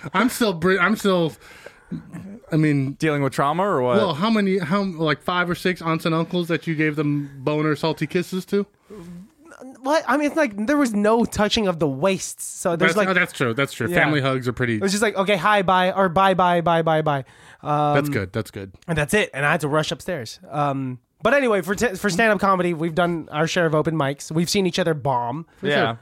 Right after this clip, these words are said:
Speaker 3: We had to do an open mic set together, which was stupid.
Speaker 1: That wasn't fun.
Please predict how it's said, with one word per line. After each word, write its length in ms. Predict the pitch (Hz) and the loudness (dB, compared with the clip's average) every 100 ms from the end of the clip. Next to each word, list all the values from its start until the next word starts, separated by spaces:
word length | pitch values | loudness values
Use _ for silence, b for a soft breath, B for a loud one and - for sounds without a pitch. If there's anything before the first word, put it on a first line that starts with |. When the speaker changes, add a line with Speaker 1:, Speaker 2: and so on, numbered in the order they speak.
| b | b
Speaker 3:
We 120 | 165 190 | 0 0
had 60 | |
to 60 | 185 | 2
do 180 | 180 185 | 2 2
an 80 | 175 | 2
open 260 | 165 175 | 0 0
mic 180 | 165 156 | 0 -2
set 220 | - 165 | -4 -6
together, 560 | - 160 151 127 139 156 | -6 -2 -2 0 -2 -4
which 280 | 135 135 - | -6 -8 -8
was 180 | 139 135 | -6 -6
stupid. 380 | - 139 123 123 | -6 -6 -4 -4
Speaker 1:
That 60 | |
wasn't 260 | 117 107 101 | -4 -6 -8
fun. 240 | 104 101 | -8 -8